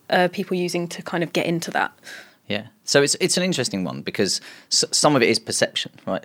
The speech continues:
Speaker 2: Like, for sure, like you say, like, reliability of weapons or even the one hit of a blunderbuss getting killed by that. Some people don't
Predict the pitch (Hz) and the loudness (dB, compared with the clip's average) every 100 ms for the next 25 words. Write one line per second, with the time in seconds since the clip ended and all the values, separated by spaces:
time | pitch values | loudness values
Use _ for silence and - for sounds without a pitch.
0 | - 95 - - - 76 87 95 - - | -2 -2 -2 -2 -2 -2 -2 -2 0 0
1 | 82 82 90 - - 95 101 117 117 107 | 0 0 0 -2 -2 2 6 8 8 6
2 | 104 82 90 92 95 95 87 92 90 87 | 4 4 2 2 0 0 -2 0 0 2
3 | 85 87 - 107 110 95 98 104 98 95 | 2 0 0 0 2 2 4 4 4 2
4 | - 101 101 104 98 87 98 - - 101 | 0 0 2 2 4 2 0 0 0 0
5 | 117 101 95 98 101 - 98 92 - 95 | 2 2 4 4 4 2 -2 0 0 0